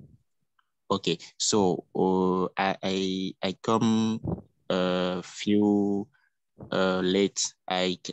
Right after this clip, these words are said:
I don't follow you since, uh, when you come. I don't follow you at the birth. So you can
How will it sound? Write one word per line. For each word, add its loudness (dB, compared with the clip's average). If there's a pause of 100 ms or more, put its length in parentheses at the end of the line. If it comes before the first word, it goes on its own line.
I 2
don't 0 (1160)
follow 4
you 4 (200)
since, 2 (1040)
uh, 0 (400)
when 2
you 0
come. 2 (480)
I 0
don't 2
follow 4
you 4
at -2 (420)
the 2
birth. 0 (1600)
So 4
you 4
can 0